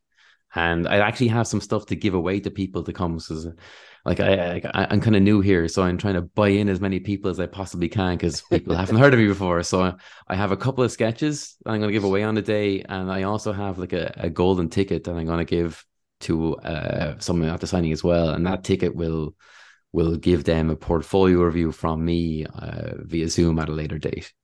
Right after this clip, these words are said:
That kinda suits us both. Um, so I'll be doing that. Um, yeah, yeah. So hopefully, hopefully that'll get people down to Dublin for, for, for the, for the day.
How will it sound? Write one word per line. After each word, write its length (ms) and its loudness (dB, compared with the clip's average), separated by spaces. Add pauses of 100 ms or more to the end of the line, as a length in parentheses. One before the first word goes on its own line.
(100)
That 280 -10
kinda 220 -4
suits 240 0
us 100 -4
both. 300 -6 (640)
Um, 680 -2
so 200 0
I'll 40 0
be 120 -2
doing 260 2
that. 340 -2 (320)
Um, 640 -4
yeah, 280 2 (300)
yeah. 280 -4
So 260 -4
hopefully, 580 -2 (400)
hopefully 220 0
that'll 180 2
get 200 0
people 260 0
down 140 0
to 80 -10
Dublin 340 0
for, 400 -6
for, 420 -8
for 160 -4
the, 260 -4
for 140 -4
the 60 -4
day. 280 -4